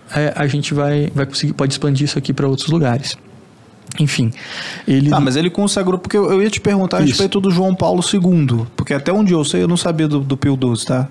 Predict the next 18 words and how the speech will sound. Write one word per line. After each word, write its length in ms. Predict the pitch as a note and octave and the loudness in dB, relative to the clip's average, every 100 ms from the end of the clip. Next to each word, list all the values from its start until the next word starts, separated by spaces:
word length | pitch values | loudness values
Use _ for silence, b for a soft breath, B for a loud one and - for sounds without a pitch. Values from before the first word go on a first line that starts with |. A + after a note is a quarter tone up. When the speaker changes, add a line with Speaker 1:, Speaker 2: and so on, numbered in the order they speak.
| - | -4
Speaker 2:
Eu 180 | B2 D3 | -2 0
Speaker 1:
É, 120 | C3+ | 0
ocorreram, 560 | C3+ D#3+ C#3+ D#3 F3 F3 | 0 2 2 2 0 -2
se 140 | - D3+ | -2 0
eu 40 | |
não 80 | C#3+ | 2
me 80 | D#3+ | 2
engano, 220 | D3 D3+ | 2 0
foram 260 | - D3 | 0 -2
três 320 | C3+ D3 D#3 - | 0 0 0 0
consagrações, 880 | D3 C#3 C3+ B2+ - A#2+ A2+ - | -2 0 0 0 0 0 0 0
Speaker 2:
Ah, 240 | - F#3 D3 | 0 0 0
então 120 | A#2+ | 0
Speaker 1:
até 80 | B2 | 2
Speaker 2:
já 140 | B2+ | 2
Speaker 1:
essa 460 | C#3+ C3 C3 B2+ C#3 | 2 0 0 -2 -2
aqui. 280 | C3+ B2 A#2 - | -2 -2 -4 -2
Speaker 2:
Tá. 280 | D3 A#2+ | -2 -2